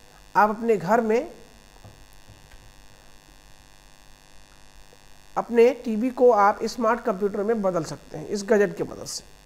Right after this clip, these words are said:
क्योंकि ये गैजेट है, ये एक प्रकार का हमारा एचडीएमआई पोर्ट पर इंक्लूड होता है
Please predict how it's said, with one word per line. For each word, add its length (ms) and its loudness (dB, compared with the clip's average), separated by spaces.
क्योंकि 200 -2
ये 220 4
गैजेट 380 2
है, 200 0
ये 60 -6
एक 280 -6
प्रकार 340 -6
का 380 -4
हमारा 440 -2
एचडीएमआई 560 -2
पोर्ट 280 -6
पर 240 -4
इंक्लूड 480 -6
होता 260 -6
है 200 -16